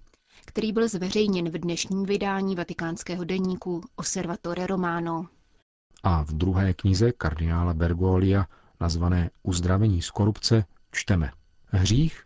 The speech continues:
Speaker 2: se odpouští, korupci odpustit nelze.“ A to jednoduše proto, že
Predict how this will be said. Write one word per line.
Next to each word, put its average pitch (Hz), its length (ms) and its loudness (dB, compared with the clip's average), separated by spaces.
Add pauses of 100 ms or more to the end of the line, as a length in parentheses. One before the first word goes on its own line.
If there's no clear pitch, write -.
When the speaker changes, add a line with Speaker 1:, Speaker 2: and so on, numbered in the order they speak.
Speaker 2:
se - 180 -4
odpouští, 101 760 -2 (580)
korupci 131 520 4 (100)
odpustit - 600 -4
nelze.“ 80 360 0 (1040)
A 95 100 0
to 117 100 6
jednoduše 143 500 6
proto, 120 420 4
že 120 180 4